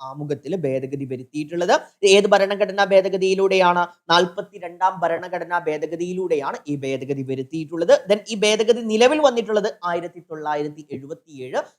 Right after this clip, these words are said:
ജനുവരി മൂന്നിനാണ് ഇത് നിലവിൽ വന്നിട്ടുള്ളത്. ഈ നാൽപത്തിരണ്ടാം ഭേദഗതി പ്രകാരം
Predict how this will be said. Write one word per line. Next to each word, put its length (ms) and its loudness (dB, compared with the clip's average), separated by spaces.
ജനുവരി 440 -2
മൂന്നിനാണ് 680 -2
ഇത് 240 -6
നിലവിൽ 340 0
വന്നിട്ടുള്ളത്. 580 2
ഈ 60 2
നാൽപത്തിരണ്ടാം 880 6
ഭേദഗതി 500 4
പ്രകാരം 440 8